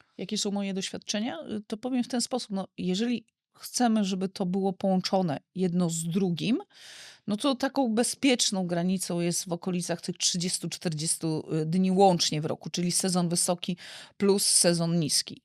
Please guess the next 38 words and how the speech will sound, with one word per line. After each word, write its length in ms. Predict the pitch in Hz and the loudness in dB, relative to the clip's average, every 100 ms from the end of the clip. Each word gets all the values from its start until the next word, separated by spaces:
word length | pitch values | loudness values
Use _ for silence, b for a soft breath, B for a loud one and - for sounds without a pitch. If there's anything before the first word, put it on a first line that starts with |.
| _ | _
To, 120 | 214 | -8
co 140 | 208 | -4
ja 140 | 285 311 | 2 4
mogę 220 | 254 214 | 4 0
polecić, 580 | - 165 143 - 359 - | 0 -2 0 -2 -6 -4
no 120 | 277 | -4
to 140 | 320 | -2
najlepiej 440 | 302 311 285 311 294 | -2 0 0 0 -2
jest 160 | 262 | -2
na 60 | 254 | -4
przykład 340 | 233 - 233 | -4 -4 -4
skorzystać 580 | - 220 214 233 - 214 B B B B | -4 -4 -2 -2 -2 -4 B B B B
w 60 | - | 2
takich 320 | 220 247 - | 2 2 -2
miesiącach, 460 | 233 226 226 220 214 | 0 0 -2 -2 -8
których, 520 | - 220 208 214 - | -6 -2 0 -2 -4
y, 240 | - 196 185 | -4 -4 0
powiedzmy, 440 | 208 202 220 226 | 0 0 0 -2
to 100 | 214 | -2
obłożenie 440 | 208 208 214 214 208 | 0 0 2 2 4
wiemy, 300 | 214 190 170 | 4 2 2
że 120 | 175 | -2
będzie 240 | 170 170 | -2 0
na 100 | 175 | 0
przykład 380 | - - 175 - | 0 -4 -4 -2
na 120 | 170 | 0
niższym 400 | 170 180 - 190 | 2 4 4 2
poziomie, 460 | 175 190 190 185 185 | -2 0 0 0 -2
czyli 380 | - 190 156 - - | -4 -4 -6 -10 -4
marzec, 540 | 151 165 175 170 - B B B B B | 0 0 0 -2 -6 B B B B B
kwiecień, 640 | - 190 190 214 185 190 b b b b | -4 -2 0 2 2 0 b b b b
październik, 680 | 160 180 196 180 185 180 - | 2 4 2 2 2 -2 -4
listopad, 640 | 180 175 - 190 175 196 - b b b | -4 -2 0 0 2 -2 -2 b b b
bo 100 | 202 | -4
to 100 | 180 | -4
są 140 | 247 240 | -4 -4
takie 260 | 247 254 | -4 -4
okresy, 720 | 233 - 269 262 - 247 233 | -4 -2 2 2 4 4 2